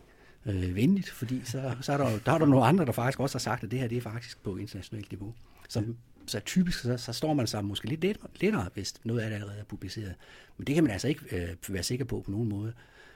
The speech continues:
øh, fordi processen med at, at, at publicere ting i, i tidsskrifter, den er altså, øh, langsom og træg, og, og, og, og der er heller ikke noget krav om, som sagt, at det er,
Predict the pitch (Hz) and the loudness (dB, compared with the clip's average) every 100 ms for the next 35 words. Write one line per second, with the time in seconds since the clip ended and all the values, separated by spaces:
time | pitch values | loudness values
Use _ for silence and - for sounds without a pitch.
0 | - 95 87 82 82 87 92 - - - | -6 -2 -2 -2 -4 -6 -10 -16 -18 -8
1 | - 107 143 - 127 - 107 117 117 107 | -4 -2 -4 -8 -18 -8 -4 -2 -2 -2
2 | 98 98 - 104 95 104 - 101 95 135 | -4 -6 -8 -10 -10 -10 -8 -6 -2 0
3 | 101 - 104 - 85 - 95 - 117 90 | -2 -4 -6 -6 -8 -8 -8 -6 -6 -6
4 | 92 92 104 92 - 95 92 - 139 107 | -6 -4 -4 -4 -6 -10 -12 -14 -12 -10
5 | 110 117 98 110 120 92 - 110 92 104 | -12 -10 -8 -8 -8 -12 -12 -12 -12 -14
6 | 92 - - - - - - - - 160 | -14 -18 -20 -20 -20 -20 -20 -20 -18 -12
7 | 117 - - - - - - - - - | -10 -10 -14 -20 -20 -20 -20 -20 -20 -20
8 | - - 107 120 123 120 139 104 87 - | -6 -2 0 2 2 2 2 0 -2 -8
9 | - - 92 - 95 95 | -8 -6 -6 -6 -4 -4